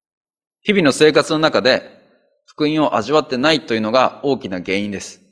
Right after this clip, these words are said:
つまり、神から愛されていることや、神が忍耐してくださっていることや、神がイエス・キリストにあって大きな犠牲を払って許してくださったということを味わってないから、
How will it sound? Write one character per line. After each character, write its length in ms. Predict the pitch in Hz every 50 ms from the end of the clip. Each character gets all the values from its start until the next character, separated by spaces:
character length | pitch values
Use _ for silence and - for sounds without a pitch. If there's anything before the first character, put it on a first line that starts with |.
| _ _ _ _ _ _ _ _ _ _ _ _ _ _ _ _ _ _
つ 100 | - 120
ま 80 | 110 101
り、 140 | 95 82 - - - - _ _ _ _
神 220 | - - 110 110 98
か 100 | 101 98
ら 240 | 95 90 - - -
愛 160 | - 101 107 95
さ 140 | - 117
れ 80 | 107 101
て 80 | - 101
い 20 |
る 80 | 104 90
こ 80 | 95
と 120 | - - 101
や、 280 | 110 113 101 - - - - _ _ _ _ _ _ _ _ -
神 240 | - 131 117 110 104
が 340 | 101 98 92 85 - - -
忍 200 | 120 143 147 131
耐 160 | - 104 95
し 40 | -
て 100 | 101 95
く 60 | 101
だ 60 | 95
さ 120 | 92 - 90
っ 40 | -
て 140 | - -
い 20 | 87
る 60 | 90
こ 100 | 90 85
と 80 | - 87
や、 300 | 95 107 101 - - - _ _ _ _ _ _ _ _ _ _ _ _ _ _ _ _ _
神 240 | - - 113 107 101
が 360 | 113 117 107 87 - - - _ _ -
イ 80 | 117 110
エ 60 | 95
ス・ 100 | - -
キ 80 | 113
リ 60 | 104 98
ス 60 | -
ト 60 | 107
に 140 | 107 113 117
あ 40 | 113
っ 100 | - -
て 100 | 110 87
大 180 | 101 131 120 -
き 100 | 101 98
な 60 | 98
犠 80 | 85 98
牲 260 | 98 - 123 120 110
を 60 | 101
払 120 | 110 120 117
っ 120 | - -
て 500 | - 135 117 - - - - _ _ _ -
許 180 | 117 123 156 156
し 60 | -
て 100 | 151 123
く 60 | 117
だ 100 | 110 98
さ 120 | - 110 101
っ 40 |
た 140 | - - 92
と 100 | - 104
い 40 | 95
う 40 | 92
こ 100 | 92 90
と 140 | - 98 101
を 580 | 117 131 120 98 - - - - _ _ _ -
味 200 | - 101 104 123
わ 120 | 139 135
っ 40 | 135
て 80 | - 104
な 200 | 104 131 165 156
い 40 | 117
か 120 | - 95
ら、 340 | 107 120 104 - - -